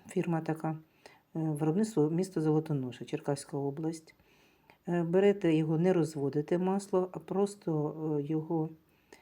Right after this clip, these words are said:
е, це олійка, олійку берете, її не розводите нічим, а таку концентровану змазуєте собі між пальцями і ног-, е, ногтєву цю саму площинку.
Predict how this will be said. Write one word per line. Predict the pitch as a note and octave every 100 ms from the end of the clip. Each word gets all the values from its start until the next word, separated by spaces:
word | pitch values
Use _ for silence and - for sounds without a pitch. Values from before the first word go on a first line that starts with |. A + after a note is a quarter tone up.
| _ -
е, | D3
це | D3 - D#3+ D3
олійка, | D#3 F3+ D3+ D#3 E3 D#3+
олійку | D#3 D3 C#3+ - C#3+ C#3+ -
берете, | D3+ D3 D3 C#3+
її | C#3+ C#3+
не | C#3+ C#3
розводите | C3 - A3+ A3+ A3+ - F3+
нічим, | F3 - - F3+ E3 - - - _
а | -
таку | D#3 E3 F3
концентровану | E3+ D#3 D#3+ D#3 G#3+ G#3+ G3 F3 E3
змазуєте | D#3 E3 D#3+ D3+ C#3+ C#3+
собі | D3 - D3+
між | D3 -
пальцями | - G3+ A3 A3 G3+ F#3+
і | F3 F3
ног-, | F3+ D#3 - E3+ E3
е, | D#3+ D#3+
ногтєву | D#3 D#3 - D3+ F3
цю | E3+ D#3+ D#3 - -
саму | - - D#3+ E3 - _ _ - - - -
площинку. | E3+ E3 - C#3+ C3+ B2+